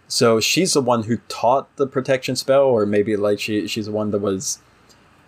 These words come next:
um, well, she knows the magic for it. So it would make sense that if they cast a similar spell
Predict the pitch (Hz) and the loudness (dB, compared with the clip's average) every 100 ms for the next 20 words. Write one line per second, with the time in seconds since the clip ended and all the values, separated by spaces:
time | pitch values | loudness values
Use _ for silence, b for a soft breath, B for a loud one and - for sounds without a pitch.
0 | _ 98 101 98 92 92 _ _ _ _ | _ 0 2 0 -4 -8 _ _ _ _
1 | - 123 113 - 113 113 104 107 107 104 | -6 -2 0 0 2 0 0 -2 -2 -2
2 | 107 - 127 110 - 117 113 143 151 143 | -4 -2 0 0 2 0 2 0 0 -2
3 | - - 208 185 - 156 143 131 - b | 0 0 0 -2 -4 -4 0 -2 -2 b
4 | b b - 127 - 135 131 - 117 - | b b -2 -2 0 0 0 -2 -4 -2
5 | - 123 113 113 - - 127 110 107 | 0 0 2 2 0 0 2 2 0